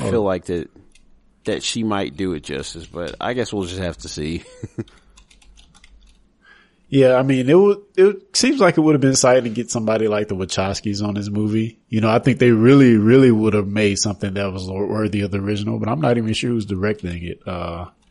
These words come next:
Speaker 1: now. Trying to look
Speaker 2: The
Speaker 1: it over.
Speaker 2: Wachowski sisters?
Speaker 1: Are both of them sisters now? <laughs>
Speaker 2: Yeah.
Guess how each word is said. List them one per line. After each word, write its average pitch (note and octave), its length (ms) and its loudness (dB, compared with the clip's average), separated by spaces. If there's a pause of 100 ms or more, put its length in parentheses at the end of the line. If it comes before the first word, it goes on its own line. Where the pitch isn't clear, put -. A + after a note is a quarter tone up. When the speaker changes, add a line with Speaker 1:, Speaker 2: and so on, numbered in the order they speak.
(760)
Speaker 1:
now. F#2+ 500 -6 (1700)
Trying - 200 -20
to - 80 -16
look - 80 -14
Speaker 2:
The A2+ 80 -14
Speaker 1:
it A2 60 -10
over. A2+ 100 -8
Speaker 2:
Wachowski A#2 560 -2
sisters? B2 560 -6 (920)
Speaker 1:
Are A#2 120 -2
both A#2 260 2
of D3 140 2
them C#3+ 100 -2
sisters E3+ 400 2
now? F#3+ 480 2
<laughs> - 380 2
Speaker 2:
Yeah. B2+ 400 2